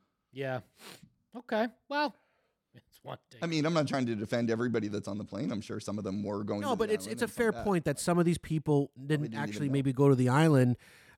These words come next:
Speaker 3: Um, so maybe De Niro didn't go.
Speaker 1: Well, he's not in the court documents.
Speaker 3: He's, no one mentioned him in the
Speaker 1: Yet,
Speaker 3: court documents.
Speaker 1: but there might be other girls that come forward and say, "Hey, I saw Robert on the island while I was getting my ass blown out."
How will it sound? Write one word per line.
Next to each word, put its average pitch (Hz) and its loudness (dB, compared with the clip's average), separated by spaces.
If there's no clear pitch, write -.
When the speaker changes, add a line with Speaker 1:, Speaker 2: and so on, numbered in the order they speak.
Speaker 3:
Um, 127 0
so - 2
maybe 196 4
De 240 -2
Niro 226 6
didn't 240 0
go. 117 -2
Speaker 1:
Well, 165 -4
he's 170 -6
not 208 -2
in 214 -4
the 185 -2
court 190 -6
documents. 113 -12
Speaker 3:
He's, 180 -6
no 214 4
one 233 4
mentioned 202 2
him 151 4
in 143 2
the 139 0
Speaker 1:
Yet, 214 2
Speaker 3:
court 135 -6
documents. 127 -8
Speaker 1:
but 180 -8
there 180 -4
might 190 -4
be 185 -6
other 170 -4
girls 151 -4
that 135 -8
come 147 -8
forward 135 -4
and 117 -10
say, 127 -8
"Hey, 135 -6
I 131 -4
saw 135 -4
Robert 110 -12
on 113 -14
the 113 -10
island 110 -10
while 117 -12
I 113 -12
was 107 -16
getting 110 -14
my 107 -14
ass 104 -14
blown 87 -20
out." 78 -20